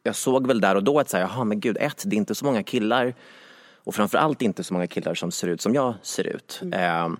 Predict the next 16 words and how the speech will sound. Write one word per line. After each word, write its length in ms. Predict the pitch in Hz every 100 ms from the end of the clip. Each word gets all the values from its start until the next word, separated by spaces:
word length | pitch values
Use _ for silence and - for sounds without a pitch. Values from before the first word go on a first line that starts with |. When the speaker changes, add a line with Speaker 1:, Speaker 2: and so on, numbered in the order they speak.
| -
Speaker 2:
Minns 240 | 262 277
du 60 | 233
vad 80 | 220
du 40 |
hade 140 | 202
på 160 | 196 269
dig 120 | 196
då? 80 | - - _ _ _ _ -
Speaker 1:
första 400 | - 123 - 131
visningen 380 | 120 - 92 87
minns 220 | 87 85
jag, 100 | 87
det 100 | 110
var 100 | 104
en 100 | 92
Dior-visning. 960 | 95 101 92 87 110 117 98 50 -